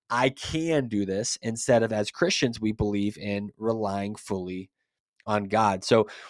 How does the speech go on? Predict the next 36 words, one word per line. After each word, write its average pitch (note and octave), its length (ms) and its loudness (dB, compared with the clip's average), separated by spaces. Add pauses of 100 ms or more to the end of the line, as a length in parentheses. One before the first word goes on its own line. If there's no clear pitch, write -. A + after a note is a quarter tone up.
would C#3 160 10
love F#3+ 240 8
that, E3 200 0
you E3 80 6
know, D3 80 8
that's F3+ 240 8
a C3+ 180 10 (180)
general, B2 1000 8 (640)
uh, G#2+ 340 0
you A2+ 140 0
know, G#2+ 100 2
review G#2 520 2
of G#2 200 2
it, G#2 220 2 (100)
uh, G2+ 340 -6 (220)
very B2 400 0
quickly, G#2 520 -4
but G#2+ 280 2 (100)
anything C3 360 -2
else B2 200 0
you A#2 60 -6
guys A2 200 0
wanna G#2 260 -4
add A2 300 -2
to, G#2 220 -10
you A2+ 160 -6
know, G#2 60 -6
just A2+ 300 -10
the, G2+ 260 -4 (400)
descriptor A2+ 920 -2
of G#2+ 400 0 (320)
manifesting B2 1040 0
and, G#2+ 240 -6
and G#2 160 -8
that A2 180 4
itself. - 580 -8